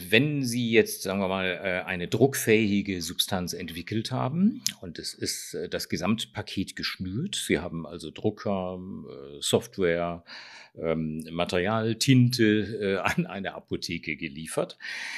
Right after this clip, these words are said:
Was muss denn jetzt eine Kollegin oder ein Kollege von mir tun,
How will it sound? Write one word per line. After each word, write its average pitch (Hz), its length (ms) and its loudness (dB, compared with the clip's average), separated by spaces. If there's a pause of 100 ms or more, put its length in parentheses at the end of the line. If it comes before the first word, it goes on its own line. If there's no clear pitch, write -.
(180)
Was 151 240 4
muss 202 240 4
denn 180 160 0
jetzt - 460 0
eine 123 200 0
Kollegin 170 460 0
oder 127 160 0
ein 120 160 -6
Kollege 165 340 -2
von 127 200 -2
mir 98 200 0
tun, 95 400 -6